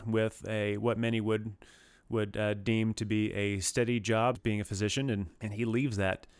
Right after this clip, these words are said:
to go open up a business. That business is zippity dot com. Uh, the physician is Rick Cudahy.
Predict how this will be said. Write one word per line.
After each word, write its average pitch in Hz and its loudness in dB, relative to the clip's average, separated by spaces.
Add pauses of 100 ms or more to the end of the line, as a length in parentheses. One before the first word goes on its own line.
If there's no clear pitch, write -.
(160)
to 117 0
go 107 6
open 107 2
up - -2
a 117 0
business. 110 2 (400)
That 110 2
business 151 6
is 107 0 (100)
zippity 139 2 (120)
dot 113 2
com. 107 0 (440)
Uh, 107 4
the 101 0
physician 120 2
is 110 0
Rick 110 0
Cudahy. 101 0